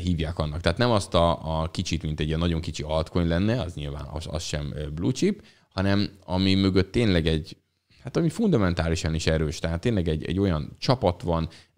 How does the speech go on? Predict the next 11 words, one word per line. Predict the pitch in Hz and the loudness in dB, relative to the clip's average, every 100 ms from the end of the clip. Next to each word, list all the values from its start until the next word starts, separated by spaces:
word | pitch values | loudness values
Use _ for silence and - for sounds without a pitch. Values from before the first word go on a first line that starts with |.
| - | -4
olyan | 104 98 82 | 2 2 2
a | |
grafikája, | 73 107 117 - 98 95 85 82 80 80 - - _ | 2 4 4 2 0 2 2 2 2 0 -4 -20 _
olyan | 107 98 80 78 | 0 2 2 0
a | 71 - 73 73 | -4 -6 -4 2
roadmapje, | 92 120 113 101 87 95 87 | 4 4 4 2 0 0 0
tehát | 85 80 - | 0 -2 -2
hogy | 78 | -6
honnan | - 82 71 | -4 -4 -4
hova | 78 71 78 - | -6 -6 -10 0
tartunk. | 120 104 - 98 92 | 4 4 2 0 0